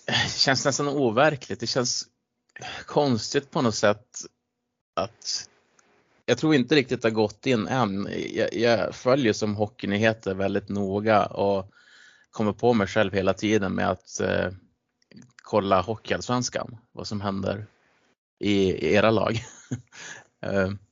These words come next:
sen när jag började tänka på S H L-spelare och liknande så känns det som att det var ju sju år sedan vi spelade S H L. Jag, jag kan ingenting om S H L längre.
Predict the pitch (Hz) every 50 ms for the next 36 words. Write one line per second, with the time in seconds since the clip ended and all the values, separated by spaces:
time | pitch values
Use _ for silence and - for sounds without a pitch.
0 | _ _ _ _ - - _ - - 117 117 120 120 127 113 110 - 107 104 98
1 | - 98 - - 101 95 - - 107 101 98 92 - - - - 98 110 123 123
2 | 104 95 95 95 95 - - - 95 95 98 - - 98 - - 104 98 - -
3 | - 107 95 - - _ - - - _ _ - - _ _ _ _ - 107 104
4 | 117 123 127 - - 123 104 98 98 110 127 127 - 98 95 92 - - 90 90
5 | 92 90 - - - 92 92 90 - 92 95 - _ - - - 107 175 190 120
6 | 95 92 92 - - 95 92 90 92 92 92 - 98 101 98 98 95 98 - 107
7 | 117 -